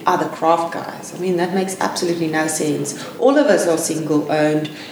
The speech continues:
All of us have school fees to pay. We're not buying our third holiday home with the money we make here.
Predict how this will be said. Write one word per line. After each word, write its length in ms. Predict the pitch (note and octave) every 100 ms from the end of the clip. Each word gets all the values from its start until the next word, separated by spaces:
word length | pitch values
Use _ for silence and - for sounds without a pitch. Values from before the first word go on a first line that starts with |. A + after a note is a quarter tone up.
| - - -
All 160 | - C4
of 100 | B3+
us 160 | G3+ B3
have 140 | F3
school 280 | - - F3
fees 380 | F3+ E3+ D#3+ -
to 140 | - -
pay. 580 | D#3+ D3+ D3 D3 D3 - - - - - -
We're 200 | B3+ D4
not 240 | E4+ F4
buying 240 | B3 A3+ A3
our 160 | G3
third 360 | G3+ G#3 F#3+ F3
holiday 460 | D3+ D#3 D3 C#3
home 300 | C#3 C#3+ C#3+
with 220 | C#3+ C#3 -
the 80 |
money 260 | D3 C3+ C#3
we 160 | C3+ C#3+
make 320 | C#3 C3 -
here. 400 | F#3 D3 C3